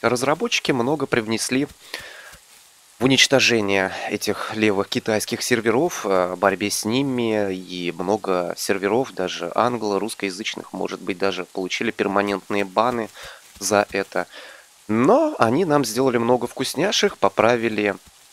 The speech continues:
э, нашего любимого дриозавра, за которого можно теперь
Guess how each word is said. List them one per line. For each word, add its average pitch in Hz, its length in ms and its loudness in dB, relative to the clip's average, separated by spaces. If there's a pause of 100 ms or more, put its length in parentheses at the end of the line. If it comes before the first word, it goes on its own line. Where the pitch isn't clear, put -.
(460)
э, 107 220 4
нашего 117 320 2
любимого 110 440 2
дриозавра, 127 600 2
за 104 140 -4
которого 98 280 0
можно 98 320 0
теперь - 300 -4